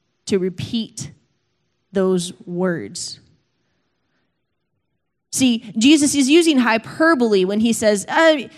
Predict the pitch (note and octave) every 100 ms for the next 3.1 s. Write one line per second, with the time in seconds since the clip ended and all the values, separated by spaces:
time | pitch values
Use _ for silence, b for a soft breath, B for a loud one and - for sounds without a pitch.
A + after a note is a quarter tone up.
0 | B - C4 - C#4 D4 F4+ C#4+ C#4+ D#4
1 | C4+ A#3+ - C#4 C#4+ C#4 B3+ B3 B3 A#3
2 | C#4 B3+ A#3+ A#3 B3 B3+ A#3+ B3 C#4+ D4